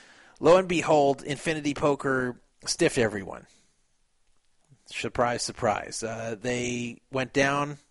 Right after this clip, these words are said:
They, it ended up being a failure. It ended up, uh, being a situation where they, uh, owed people money. Let me, uh,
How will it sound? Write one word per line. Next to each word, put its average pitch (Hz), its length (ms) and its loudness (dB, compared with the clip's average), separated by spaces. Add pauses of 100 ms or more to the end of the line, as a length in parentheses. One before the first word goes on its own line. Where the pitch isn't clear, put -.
(1500)
They, 107 300 -4 (140)
it 110 100 -10 (140)
ended 110 260 -6
up 113 140 -6
being 110 580 -8 (640)
a - 40 -14
failure. 160 480 4 (840)
It 120 140 -8
ended 117 240 -4
up, 113 220 -4 (140)
uh, 98 580 -6 (280)
being 139 220 -4
a 131 40 -2
situation 147 720 2
where 143 160 2
they, 135 460 0 (1160)
uh, 120 360 2 (840)
owed 139 180 2
people 131 260 -4
money. 120 420 -2 (3000)
Let 107 100 -16
me, 92 200 -14
uh, 82 60 -14